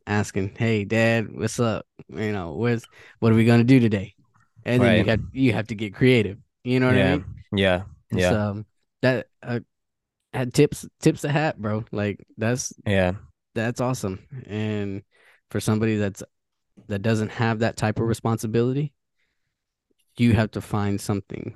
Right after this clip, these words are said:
Speaker 1: that's gonna motivate you in order for you to be able to sustain longevity.
Speaker 2: Yeah, yeah.
Speaker 1: Yeah, you know?
Speaker 2: For sure. And I think the, the, the kids really saved me because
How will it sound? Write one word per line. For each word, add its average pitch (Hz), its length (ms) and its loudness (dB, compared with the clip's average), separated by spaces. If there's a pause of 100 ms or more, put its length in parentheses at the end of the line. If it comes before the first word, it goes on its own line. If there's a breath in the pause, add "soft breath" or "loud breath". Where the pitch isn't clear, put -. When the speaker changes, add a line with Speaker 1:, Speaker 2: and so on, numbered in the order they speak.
(160)
Speaker 1:
that's 104 220 -4
gonna 98 200 -4
motivate 98 520 -6
you 110 540 -2 (1400)
in 107 120 2
order 104 200 2
for 98 160 -4
you 104 260 2
to 107 100 0
be 104 200 -4
able 101 140 -6
to - 60 -10
sustain - 600 -2
longevity. 104 920 -4 (720)
Speaker 2:
Yeah, 101 240 2 (180)
yeah. 101 260 4
Speaker 1:
Yeah, 104 200 2 (160)
you 104 140 2
know? 107 180 4 (360)
Speaker 2:
For 107 180 2
sure. 101 540 0
And 104 160 0
I 104 80 2
think 117 320 -2
the, 98 180 -4 (200)
the, 98 120 -6 (220)
the 101 80 -4
kids 120 280 2
really 98 160 4
saved 104 300 2
me 95 200 -2
because 92 460 2